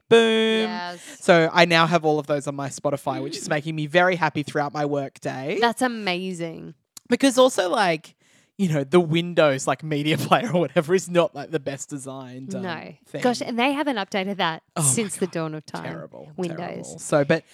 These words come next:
Speaker 1: that has been making me very happy these past few weeks.
Speaker 2: You know, you saying, like, the original cast of Songs from New World and the original Tick Tick Boom is like,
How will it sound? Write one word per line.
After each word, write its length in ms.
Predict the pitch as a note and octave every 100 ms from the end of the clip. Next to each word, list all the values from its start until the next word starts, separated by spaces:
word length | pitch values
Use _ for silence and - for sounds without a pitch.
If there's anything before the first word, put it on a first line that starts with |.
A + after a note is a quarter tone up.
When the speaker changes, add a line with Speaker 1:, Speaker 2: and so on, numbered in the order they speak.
| - -
Speaker 1:
that 140 | D3+
has 140 | D#3+ C#3+
been 140 | D3+
making 300 | C#3+ C3+ D3
me 280 | C#3+ C#3 C#3 -
very 200 | D3 D3
happy 240 | D3+ D#3+
these 200 | D3+ D3+
past 280 | D#3 D#3 -
few 100 | D#3+
weeks. 60 | D#4
Speaker 2:
You 60 |
know, 320 | D4+ D4+ D4 -
you 280 | - B3+ D#4+
saying, 300 | E4 D4 C4
like, 200 | G#3+ G3+
the 100 | A#3
original 480 | G#3 A3 F#3 G#3+ G#3
cast 420 | - G3 F#3 -
of 200 | G3 F3+ -
Songs 300 | - F#3+ -
from 80 | F3+
New 140 | F3
World 140 | E3 E3+
and 80 |
the 120 | F3+ F3
original 420 | E3+ F3+ G3+ F#3+
Tick 200 | - F#3+
Tick 180 | G3+ F#3+
Boom 180 | F#3+ F#3+
is 140 | F#3
like, 220 | F3+ -